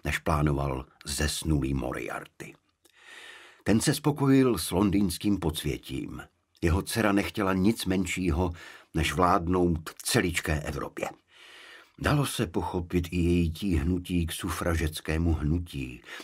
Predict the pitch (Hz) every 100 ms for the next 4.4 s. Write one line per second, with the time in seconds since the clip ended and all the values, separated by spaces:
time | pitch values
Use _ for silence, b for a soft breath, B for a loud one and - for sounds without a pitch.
0 | - 98 - 117 110 107 104 80 78 76
1 | 87 87 92 90 95 92 - - 87 80
2 | 76 80 - - - - - - - B
3 | B B B 90 98 120 110 90 98 80
4 | 76 - 78 71